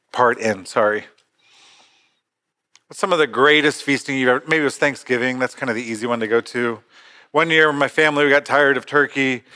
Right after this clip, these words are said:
and so we got a huge beef tenderloin instead. And we're a red meat and potatoes kind of family. I know it's hard to believe looking at me, but, uh, that's what we, and so we made this, oh my gosh, it was the most amazing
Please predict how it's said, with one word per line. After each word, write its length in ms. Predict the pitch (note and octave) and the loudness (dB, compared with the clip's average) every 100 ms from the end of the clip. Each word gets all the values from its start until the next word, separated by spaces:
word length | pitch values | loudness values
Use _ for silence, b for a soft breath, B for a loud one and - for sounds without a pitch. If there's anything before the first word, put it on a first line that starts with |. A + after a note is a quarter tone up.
| B B B | B B B
and 120 | A#2+ | -12
so 180 | - C#3+ | -2 0
we 140 | C3+ B2+ | 2 2
got 220 | B2+ A#2+ | 2 2
a 80 | A#2 | 0
huge 560 | - - D#3+ C3+ G#2+ | -6 -6 -4 -4 -6
beef 260 | C#3+ B2+ - | -6 -6 -6
tenderloin 640 | B2+ B2 B2 A#2+ A2+ G#2 | -6 -4 -2 -2 -2 -4
instead. 600 | G#2 G#2 - A#2+ A2 G#2 _ b b | -8 -8 0 2 2 0 _ b b
And 140 | B2 B2+ | -10 0
we're 220 | D#3 D3 | 2 4
a 80 | A#2+ | 4
red 260 | B2+ B2+ | 2 2
meat 200 | A2 B2+ | 0 -6
and 100 | A#2 | -6
potatoes 400 | G#2+ - B2 A#2+ | -12 -4 -2 -2
kind 220 | - B2+ G#2 | -4 -8 -8
of 60 | |
family. 380 | - B2 A#2+ A#2+ | -8 -6 -4 -6
I 100 | A#2 | -6
know 140 | A2 | -6
it's 120 | A2 - | -8 -6
hard 160 | A#2 | -8
to 60 | A2 | -6
believe 220 | A2+ A2+ | -6 -4
looking 320 | A#2 - C#3 | -6 -8 -4
at 160 | C3+ C#3+ | -2 -2
me, 140 | C#3 | -4
but, 300 | B2 A#2+ B2 B B B - | -4 -2 -4 B B B 2
uh, 400 | D3+ C3 A#2+ C3+ | 4 4 4 2
that's 220 | C#3 - | 0 -2
what 120 | - | -2
we, 180 | D#3 C#3 - b b b b b | 0 -2 -6 b b b b b
and 100 | D#3+ | -4
so 140 | F#3+ | -2
we 140 | F#3 G3+ | 0 0
made 360 | F#3 F3+ D#3 | 2 2 2
this, 520 | D3+ C3 - - - - _ _ _ _ _ | 0 -2 -4 -16 -20 -20 _ _ _ _ _
oh 140 | D3+ C3 | -4 -4
my 140 | A2+ | -4
gosh, 320 | A2 G#2+ - | -4 -6 -8
it 60 | F2 | -14
was 120 | A#2 | -12
the 100 | C3 | -8
most 260 | B2+ A2+ - | -8 -8 -10
amazing 760 | A2+ A#2 A#2+ A2+ F#2 F#2+ F2 | -12 -6 -6 -6 -10 -16 -20